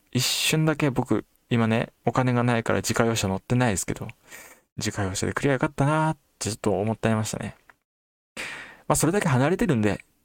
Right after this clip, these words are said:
事故らなくてよかったなとも同時に思ったし、あのー、車じゃなくてよかった理由は、電車の中とか歩いてる途中でも、耳で聞き流すラジオ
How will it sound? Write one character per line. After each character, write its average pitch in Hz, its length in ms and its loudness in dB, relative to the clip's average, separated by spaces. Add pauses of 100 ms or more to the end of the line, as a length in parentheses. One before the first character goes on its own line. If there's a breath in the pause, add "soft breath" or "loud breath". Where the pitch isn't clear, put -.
(160)
事 139 160 -2
故 196 100 2
ら 240 140 2
な 302 140 0
く - 120 -12
て 156 100 2
よ 135 100 0
か 190 120 0
っ 190 40 -4
た - 140 -2
な 143 140 0
と 120 120 2
も 101 260 -2
同 120 180 2
時 120 100 0
に 123 80 2
思 127 200 2
っ 135 40 -2
た 101 140 -2
し、 - 300 0 (1040 loud breath)
あ 117 140 2
の 104 460 0
ー、 - 100 -14
車 190 340 2
じ 208 80 2
ゃ - 20 0
な 220 140 2
く - 80 -12
て 120 100 2
よ 110 80 2
か 143 100 0
っ 143 80 -4 (600)
た 156 100 2
理 131 180 2
由 139 200 4
は、 139 320 0 (540)
電 180 200 2
車 220 100 -2
の 202 120 2
中 190 220 0
と - 100 -6
か 90 200 0
歩 160 120 2
い 180 40 0
て 190 100 0
る 185 80 -8
途 180 140 0
中 175 140 0
で 104 80 0
も、 98 220 -4 (680)
耳 165 260 4
で 95 260 0 (120)
聞 - 120 -10
き 156 140 -2
流 143 320 2
す 131 320 0
ラ 117 160 2
ジ 135 220 2
オ 135 320 0